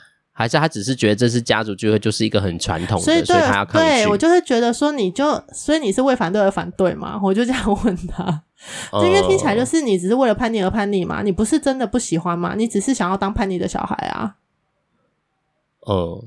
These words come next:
Speaker 1: 所以这个需要再更多认识欸，因为这就有一点像，我，我觉得只，嗯，我，我这样讲，但是，呃，我，我，我，我，但这个不可能，我不可-，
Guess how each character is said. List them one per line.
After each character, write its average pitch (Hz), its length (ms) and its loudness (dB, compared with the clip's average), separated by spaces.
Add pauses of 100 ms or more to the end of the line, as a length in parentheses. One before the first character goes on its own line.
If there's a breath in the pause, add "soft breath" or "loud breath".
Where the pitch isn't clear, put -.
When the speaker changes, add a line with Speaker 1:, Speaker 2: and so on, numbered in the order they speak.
(160)
Speaker 1:
所 - 120 -4
以 160 60 4
这 156 140 -2
个 143 100 0
需 - 140 -2
要 127 140 2
再 123 220 0
更 117 320 -2
多 104 240 2
认 98 220 2
识 92 320 -2
欸， 73 180 -4 (280 loud breath)
因 160 120 2
为 208 80 6
这 220 200 4
就 208 120 4
有 120 240 6
一 127 40 6
点 101 200 2
像， 113 320 2 (300 loud breath)
我， 113 180 -2
我 123 120 0
觉 165 120 0
得 190 140 2
只， - 340 -8 (200)
嗯， 117 680 -2
我， 151 160 4
我 151 140 6
这 240 160 2
样 202 120 0
讲， 87 240 -4
但 165 140 4
是， 165 340 4
呃， 120 100 2
我， 113 140 0
我， - 520 -4
我， 120 100 4 (140)
我， 98 280 -2
但 180 200 2
这 190 100 2
个 160 80 2
不 165 160 4
可 135 140 4
能， 95 240 4
我 - 120 -8
不 - 160 2
可-， 123 200 4